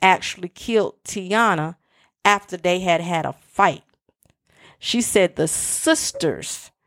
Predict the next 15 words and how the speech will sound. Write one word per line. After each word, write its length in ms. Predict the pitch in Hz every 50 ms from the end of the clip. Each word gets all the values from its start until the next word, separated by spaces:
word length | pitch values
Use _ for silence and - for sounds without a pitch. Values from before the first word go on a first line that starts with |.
| _ _ _ _ -
killed 680 | - - - 196 180 160 143 135 135 - - - - _ _ _ _ _ _ _ _ _ _ _ _ _ -
Tiana. 540 | - - 180 160 160 156 147 123 - - -
One 240 | 175 170 202 220 226
of 80 | 214
the 120 | 190 190 185
sisters 680 | 185 - - - 269 - - - - 165 180 - -
killed 680 | - - - - 196 180 156 139 127 110 95 - - - - _ _ _ _ _ _ _ _ _
Tiana 680 | - - - 180 160 156 147 104 82 78 - - - - _ _ _ _ _ _ _ _ -
after 260 | 151 156 156 - -
they 180 | - 151 143 147
had 160 | 143 139 143
had 380 | 147 147 143 131 110 - - - _ _ _ -
a 60 | -
fight. 760 | 143 - - - - 143 117 131 - - _ _ - - - - - 554 554 - - _ _ _ _ _ _ _ _ _ _ _ _ _ _ _ _ _ _ _ _ _ _ _ _ _ _ _ _ _ _ _ _ _ _ _ _ _ _ _ _ _ _ _ _ _ _ _ _ _ _ _ _ _ _ _ _ _ _ _ _ _ _ _ _ _ _ _ _ _ _ _ _ _ _ _ _ _ _ _ _ _ _ _ _ _ _ _ _ _ _ _ _ _ _ _ -
Hmm. 200 | 294 320 320